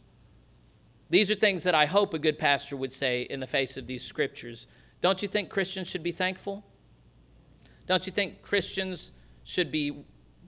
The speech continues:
pushing away covetousness, rejecting covetousness?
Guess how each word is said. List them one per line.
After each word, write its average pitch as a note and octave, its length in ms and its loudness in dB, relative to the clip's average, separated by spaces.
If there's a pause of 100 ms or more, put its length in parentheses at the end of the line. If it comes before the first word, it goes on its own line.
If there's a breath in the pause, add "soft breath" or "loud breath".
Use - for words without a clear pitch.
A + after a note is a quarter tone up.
(180)
pushing G3 340 0
away E3+ 440 4 (120)
covetousness, G3 920 -6 (340)
rejecting F3 460 -2
covetousness? F#3 640 -6